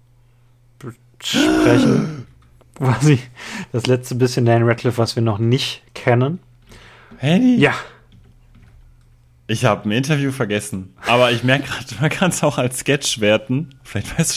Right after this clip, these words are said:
Speaker 2: schon, welches ich meine.
Speaker 1: Ich hab keine Ahnung, aber <laughs> vielleicht ja.
Speaker 2: Uh. Ja, ich sag, das ist ein Sketch und dann baue ich's nächstes Mal ein.
Speaker 1: Auf jeden Fall, dann bin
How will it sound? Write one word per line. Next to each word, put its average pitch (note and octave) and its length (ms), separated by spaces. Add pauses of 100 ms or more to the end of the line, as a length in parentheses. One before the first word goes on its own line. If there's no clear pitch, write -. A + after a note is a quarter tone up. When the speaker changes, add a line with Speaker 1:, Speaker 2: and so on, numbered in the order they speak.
(120)
Speaker 2:
schon, C3 180
welches C3 320
ich - 160
meine. G2+ 280
Speaker 1:
Ich G2 60
hab - 140
keine A#2 300
Ahnung, D#3 320
aber - 120
<laughs> - 100 (240)
vielleicht D3 480
ja. D3 360
Speaker 2:
Uh. A#3+ 1300 (320)
Ja, A2+ 280
ich A2 120
sag, A#2 160
das A2 140
ist G#2+ 180
ein F#2+ 60
Sketch - 360
und G2 80
dann F#2 300
baue F#2+ 200
ich's F#2+ 120
nächstes G2+ 340
Mal F#2 200
ein. G#2 80
Speaker 1:
Auf - 280
jeden F#2+ 140
Fall, C3+ 200
dann F#2 180
bin F#2 120